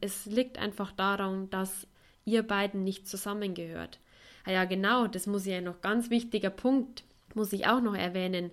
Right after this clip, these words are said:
dass die Angst davor, den Richtigen zu verpassen, die möchte ich euch auch noch nehmen. Denn in meinen Augen ist es so, dass der richtige Mann, der wird sich erstens zu erkennen geben,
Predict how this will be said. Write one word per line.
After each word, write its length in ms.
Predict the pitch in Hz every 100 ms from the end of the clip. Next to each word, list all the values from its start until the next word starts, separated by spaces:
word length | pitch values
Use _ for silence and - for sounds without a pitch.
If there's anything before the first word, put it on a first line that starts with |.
| -
dass 420 | - 196 190 - -
die 160 | 202 -
Angst 380 | 233 302 -
davor, 460 | 196 - 185 175 165
den 260 | 160 190 190
Richtigen 480 | 220 233 220 202
zu 120 | - 196
verpassen, 840 | 185 185 - 226 - 190 170 165 - _ _ _ -
die 180 | 240 254
möchte 320 | 196 190 202
ich 140 | 196
euch 180 | 196 -
auch 220 | 190 214
noch 200 | 185 170
nehmen. 580 | 170 165 165 165 170 - -
Denn 340 | 196 202 196 - -
in 220 | 208 202
meinen 400 | 196 214 285 277
Augen 340 | - 196 185 185
ist 140 | 190
es 220 | 196 190
so, 340 | 208 202 180 175
dass 200 | 180 185
der 260 | 190 175 175 -
richtige 480 | - 277 - 262 254
Mann, 500 | 233 208 175 165 170 - _
der 220 | 196 190 190
wird 280 | 226 240
sich 400 | - 262 269 - _ _ _
erstens 640 | - 208 220 - 240 247 - _
zu 120 | - 190
erkennen 580 | 180 180 208 220 240
geben, 380 | 233 240 254 277